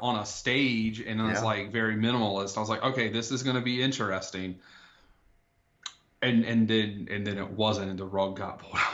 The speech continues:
Speaker 1: from underneath me. Um, maybe not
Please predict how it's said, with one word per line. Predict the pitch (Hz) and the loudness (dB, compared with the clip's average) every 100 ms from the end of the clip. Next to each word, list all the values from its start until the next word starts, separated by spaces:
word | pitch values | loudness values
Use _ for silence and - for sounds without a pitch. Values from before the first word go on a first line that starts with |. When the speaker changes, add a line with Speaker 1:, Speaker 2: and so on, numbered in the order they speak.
| - | -6
Speaker 1:
from | - - 139 131 | -14 -2 0 0
underneath | 127 113 131 113 131 131 | 0 0 2 2 0 0
me. | 110 113 - 175 180 - 240 226 - | 0 -2 0 2 2 0 -2 -2 0
Um, | 127 127 113 113 - _ | 2 4 2 -2 -8 _
maybe | 143 170 208 | 0 2 4
not | 175 139 | 2 0